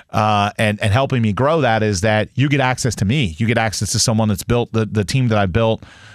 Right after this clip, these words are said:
um, uh, you know, the long run of success that I have. And my goal, obviously, is if someone names me their sponsor within L P T Realty is to help them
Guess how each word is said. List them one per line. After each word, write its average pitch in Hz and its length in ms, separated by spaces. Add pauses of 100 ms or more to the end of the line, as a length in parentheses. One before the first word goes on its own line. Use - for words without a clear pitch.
(220)
um, 101 480
uh, 113 180
you 120 200
know, 107 120
the 104 100
long 127 260
run 127 140
of 113 80
success - 460
that 117 100
I 113 120
have. 117 380
And 107 220
my 110 260
goal, 123 520
obviously, 120 760 (260)
is 110 160
if 123 120
someone 143 260
names 131 300
me 131 100
their 117 200
sponsor 135 440
within 117 240
L 123 100
P 117 140
T 110 180
Realty 156 360
is 110 80
to - 80
help 120 200
them 117 280